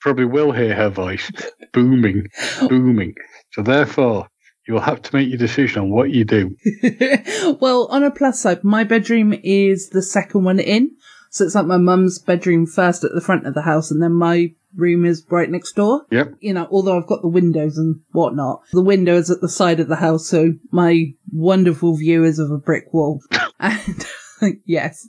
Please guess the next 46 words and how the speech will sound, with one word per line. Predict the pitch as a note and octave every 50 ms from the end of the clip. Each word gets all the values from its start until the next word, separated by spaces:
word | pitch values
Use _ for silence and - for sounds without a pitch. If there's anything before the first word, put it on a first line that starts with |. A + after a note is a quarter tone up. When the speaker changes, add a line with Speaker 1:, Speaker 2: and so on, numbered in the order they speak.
| _ _
Speaker 2:
and | B3+ B3 D4 C4+
I | G#3+ G#3
love | G#3+ A3 G3 F3 D#3+
it. | E3 - - _ _ - - - - D#4 D4+ D4+ A#3
But, | - A#3+ A3+ F#3+
you | G#3+ G#3+
know, | G3+ F3 D#3
there | - F#3+ F#3 F3 E3
we | E3 D#3+
go. | - D#3+ D3 C#3 C3+ -
Again, | - D#3+ G3 G3 G#3 G3+ F#3 E3 C#3+ - -
weirdo. | E3 F#3 F3 E3+ E3 - C#3+ C#3+ D3+ C#3 - -
<laughs> | - A3+ - - - - F4 F4+ - D#4+ F4 - - D#4+ C4+ A#3+ - - - F4+ E4+ D#4+ B3 - - -
So | - - A#3 G#3+ G#3 F#3+ -
I'm, | - F3+ G3 G3 F#3 G#3+ - -
I | F#3 F#3
probably | F#3 - A3 G3+ G#3
won't | F#3+ F#3 F#3 F3 E3+ E3+
hear | - A#3 G3+ F#3 F3+ F#3
her | F#3+ F3+ F3 E3+ E3 - - _ _
as | - G3 G3 F#3+ E3+ - -
much, | E3 D3+ C3 C3+ - - - - - _
but | - B2+ C3+ - -
oh | F3+ F3+ - -
my | C3+ B2 - - _ -
God, | D#3 C#3+ C#3 C#3+ C#3+ - - _
horrible | - - - G#3 F3+ E3+ E3+ - D#3 E3
woman. | D3+ D3+ D3 C#3+ C#3+ D3 - -
I | E3
don't | - F3+ E3 C3+
like | B2+ D#3 D#3 D#3 -
her. | D#3 D3 - _ _ _
Don't | - E3 -
like | C#3+ C#3+ C#3+ -
her | D#3 D3
at | C#3+ - -
all. | C#3+ C#3 C#3+ - _ _ _ -
Don't | D4 E4
even | D4 C#4 B3 A3 F#3+
know | F3+ F3 F3 E3
her | D#3+
and | D3+ D#3
I | D#3+
don't | E3 D#3+ D3 -
like | D#3+ D#3+ D#3 -
her. | - C#3+ D#3